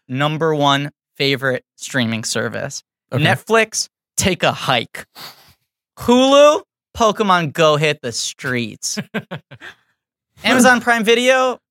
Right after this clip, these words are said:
Speaker 2: Great company.
Speaker 1: great company, never
Speaker 2: Nothing
Speaker 1: done
Speaker 2: wrong.
Speaker 1: anything wrong. But if we're looking to stream video, there's one type of entertainment that I like watching on demand, and it's that entertainment starring Beachbodies.
Speaker 2: Beachbody on demand?
Speaker 1: Yeah.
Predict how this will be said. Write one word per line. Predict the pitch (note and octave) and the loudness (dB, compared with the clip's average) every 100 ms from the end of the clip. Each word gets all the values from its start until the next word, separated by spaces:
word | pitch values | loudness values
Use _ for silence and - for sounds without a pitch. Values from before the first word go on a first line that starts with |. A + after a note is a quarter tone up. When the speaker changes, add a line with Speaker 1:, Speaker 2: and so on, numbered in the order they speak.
| _ _ | _ _
Speaker 2:
Great | - B2 | -4 -2
company. | G3 G3 B2 - | 0 -4 -10 -4
Speaker 1:
great | E3+ | -4
company, | D3+ B2+ B2+ | -2 -6 -2
never | B2+ B2 | -2 2
Speaker 2:
Nothing | |
Speaker 1:
done | C3 | 2
Speaker 2:
wrong. | |
Speaker 1:
anything | B2+ C3 C3 | 2 -2 0
wrong. | D3+ C3 | 2 2
But | - | -2
if | |
we're | C4 | -2
looking | D4 F#4 F4+ E4+ D4+ - _ | 0 2 2 0 -2 -8 _
to | - | -8
stream | A#3+ - - D4 D#4 A#3+ | -4 -4 -4 -2 0 0
video, | B3+ C#4 C#4+ D4+ D4+ D4 _ _ | 0 0 2 4 4 0 _ _
there's | - C4 | -4 -2
one | G#3+ A#3+ A#3+ | 0 0 0
type | A#3 A3 | -2 -2
of | F#3 | -2
entertainment | G3 F3 F3+ E3+ D#3 | -2 -4 -6 -6 -2
that | |
I | D#3 E3+ | 2 2
like | E3 D#3+ | 2 -2
watching | D#3 D3+ C3 D#3 | 0 0 0 -2
on | D3 D3+ D3 | 0 0 -2
demand, | C#3+ C#3 C3+ C3 B2+ _ _ _ _ _ _ _ | -4 -2 0 -2 -6 _ _ _ _ _ _ _
and | A#2+ | -16
it's | A2 | -8
that | C#3 C#3 | -4 -2
entertainment | C#3 C3+ B2 B2+ | -4 -8 -10 -8
starring | - A#2 | -8 -10
Beachbodies. | G#2 G2+ - - C3+ C#3 _ _ A#2 | -12 -16 -12 -12 -12 -16 _ _ -10
Speaker 2:
Beachbody | - C3+ C#3 C3+ | -4 0 2 2
on | B2 | 0
demand? | A2+ G2+ G3 E4+ - _ _ _ | -2 -2 -2 -2 -6 _ _ _
Speaker 1:
Yeah. | C#4 | 0